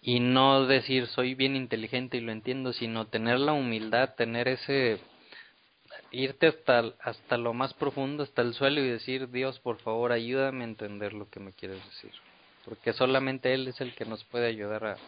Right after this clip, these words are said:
a, a entender y a hacer,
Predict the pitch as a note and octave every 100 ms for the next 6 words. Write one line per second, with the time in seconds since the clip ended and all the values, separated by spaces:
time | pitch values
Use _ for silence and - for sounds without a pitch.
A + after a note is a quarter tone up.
0 | - - _ _ - _ _ _ _ A2+
1 | G#2+ G2+ G2+ - - - - A#2+ A#2 A#2
2 | A2 B2+ F#3+ G#3 - _ - A2+ G2 F#2
3 | - A#2+